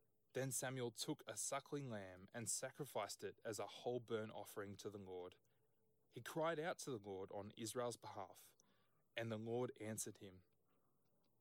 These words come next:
While Samuel was sacrificing the burnt offering, the Philistines drew near to engage Israel. But that day, the Lord thundered with loud thunder against the Philistines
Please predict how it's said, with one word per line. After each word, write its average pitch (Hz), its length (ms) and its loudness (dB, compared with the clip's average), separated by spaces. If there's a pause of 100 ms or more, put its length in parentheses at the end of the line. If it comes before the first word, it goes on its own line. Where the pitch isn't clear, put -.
(480)
While 135 220 6
Samuel 165 440 6
was 127 160 4
sacrificing 135 640 2
the 113 80 2
burnt 117 320 4
offering, 95 500 -6 (400)
the 127 100 0
Philistines 107 720 2
drew 139 260 2
near 110 320 0
to 113 220 0
engage 107 460 2
Israel. 113 300 0 (600)
But 113 120 6
that 156 220 4
day, 92 400 -6 (460)
the 127 80 0
Lord 127 360 4 (140)
thundered 139 460 2
with 123 160 0
loud 123 420 4
thunder 104 540 -2 (120)
against 107 360 -4
the 110 80 0
Philistines 95 920 -4